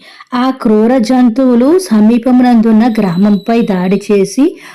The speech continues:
పశువులను, మనుషులను నానా విధాల బీభత్సం చేయుచున్నది. దొరికిన వాటిని భక్షిస్తున్నాయి ఆ క్రూర మృగాలు. దిలీపుడు అడవిలో మాటు వేసి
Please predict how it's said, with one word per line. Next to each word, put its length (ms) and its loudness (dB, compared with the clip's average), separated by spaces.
పశువులను, 920 0
మనుషులను 840 0
నానా 520 0
విధాల 440 0
బీభత్సం 640 0
చేయుచున్నది. 720 -2
దొరికిన 420 0
వాటిని 720 0
భక్షిస్తున్నాయి 1000 -2
ఆ 40 0
క్రూర 340 -2
మృగాలు. 540 -2
దిలీపుడు 720 0
అడవిలో 520 0
మాటు 380 0
వేసి 720 0